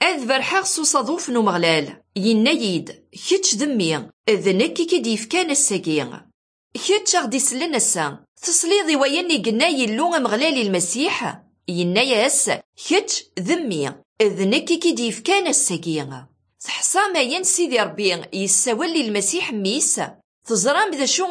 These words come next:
i d-yeqsed yisem-agi? Akken yebɣu yili, nessaram teḥṣam ayen akk ur d-yeqsid ara yisem-agi. Acku ayagi ur d-yeqsid ara belli Sidi Rebbi yuɣ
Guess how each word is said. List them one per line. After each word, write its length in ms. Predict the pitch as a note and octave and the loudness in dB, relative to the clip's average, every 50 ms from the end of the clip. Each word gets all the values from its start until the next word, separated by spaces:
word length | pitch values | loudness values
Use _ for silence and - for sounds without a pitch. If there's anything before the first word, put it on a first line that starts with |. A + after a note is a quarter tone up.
| E4 C#4+ | -2 -2
i 20 | |
d-yeqsed 500 | F3+ G3 G#3 G#3+ - - - - F#4+ C4+ | -2 -2 -4 -2 0 0 0 0 0 -2
yisem-agi? 640 | B3+ A3 G#3 - - G#3+ G#3+ G3+ F3+ - F#3+ G3 A#3+ D4 D#4 G#3+ C3+ - - _ _ _ _ _ _ - | -2 -4 -2 -2 -2 -2 0 -2 -2 0 0 -2 -2 -2 -4 -8 -8 -10 -12 _ _ _ _ _ _ -2
Akken 340 | C4 D4+ D#4+ D4+ - F#4+ G4 G4 F#4+ | 0 0 0 2 0 0 0 0 -2
yebɣu 280 | C#4+ G3+ A3 B3+ F4+ F#4+ E4 | -2 -2 -2 0 0 2 2
yili, 260 | D#4 B3+ G#3+ A#3 A#3 C4+ D#4 D4+ A3+ - - | 2 0 0 2 0 0 0 -2 -10 -12 -6
nessaram 640 | A3 A3+ B3 A3+ - - - C4 A#3+ C4 E4 F#4 E4+ - | -2 0 2 2 2 2 2 2 2 2 2 0 -2 -6
teḥṣam 460 | - - - - D4 C#4+ D#4 E4+ F4 - - - A#3 | -8 -4 -2 0 2 2 2 2 0 -2 -4 -2 0
ayen 260 | A#3+ A3+ A3+ A3+ A3+ B3+ | 0 2 0 0 0 2
akk 220 | D#4+ G4 F#4+ - F4+ | 0 0 0 -2 -4
ur 80 | F#4+ D4 A3 | -4 -2 -2
d-yeqsid 440 | A#3 A3+ A3+ - - - D4+ C#4 A3 | -4 -4 -4 -2 -2 -2 0 0 2
ara 140 | A#3 A#3 C#4+ | 2 2 2
yisem-agi. 680 | F4 E4 F4+ - - - G#3+ G3 F3+ F3 F3+ E3+ D#3+ D3+ C#3+ C#3+ B2+ - - _ _ - C4+ D4+ | 2 2 0 0 0 0 0 -2 -4 -4 -2 -4 -4 -4 -4 -8 -10 -10 -12 _ _ 0 0 0
Acku 320 | - - - - F#4+ G#4 G4+ G4 | 2 0 -2 0 0 0 0 0
ayagi 420 | G4 F4+ D#4+ C#4 G#3 - D4+ E4+ F#4+ F#4+ F4 B3+ F3 - - - | 2 2 2 0 2 2 0 2 2 0 0 -2 -2 0 0 0
ur 100 | C#4+ D#4 C4+ G#3+ | 0 0 0 0
d-yeqsid 460 | C4 C#4 C4+ C#4 - - - E4+ - F#4 | -2 -2 -2 -2 -2 0 0 0 2 2
ara 160 | G#4 A4 G4+ B3+ | 2 2 2 0
belli 180 | A#3+ A#3 A#3+ C#4+ | -2 -2 0 0
Sidi 320 | - - E4 E4 C4+ C4 A3+ | 0 2 0 2 2 2 2
Rebbi 300 | G3+ E3 D#3+ A#3 B3 C4+ D#4 D#4+ - - - G#3 F#3+ G3 | 2 0 0 0 2 2 0 0 -4 -6 -4 -2 -2 0
yuɣ 160 | C#4 F#4 G4+ | 0 0 -2